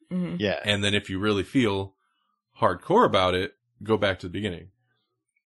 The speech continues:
Speaker 2: There's some people I wouldn't even suggest that they start with Eccleston. You're like,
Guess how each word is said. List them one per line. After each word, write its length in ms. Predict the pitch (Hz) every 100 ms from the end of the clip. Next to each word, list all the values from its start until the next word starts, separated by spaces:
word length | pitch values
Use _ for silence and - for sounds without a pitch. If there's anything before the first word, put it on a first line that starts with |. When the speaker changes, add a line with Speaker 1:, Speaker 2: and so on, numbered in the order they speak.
| -
Speaker 2:
There's 180 | 123 143
some 220 | 185 196
people 240 | 151 113
I 100 | 107
wouldn't 280 | 107 113 110
even 340 | 104 98 98
suggest 720 | 95 107 98 104 98 90 - 95
that 160 | 95
they 120 | - 95
start 280 | - 95
with 140 | 87 85
Eccleston. 500 | 107 90 85 - 85 92
You're 180 | 95
like, 240 | 90 85